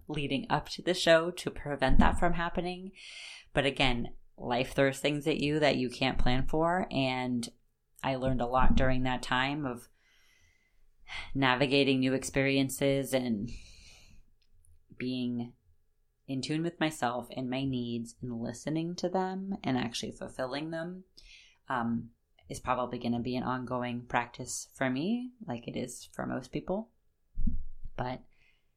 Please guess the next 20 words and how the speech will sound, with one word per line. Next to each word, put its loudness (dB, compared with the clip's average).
I -8
feel 0
like 0
every 2
time 2
that 2
happens, 4
I'm -2
gathering 0
more -4
tools -2
for -6
my 0
toolbox -2
to -10
be -2
able -4
to -6
refer 0
to -4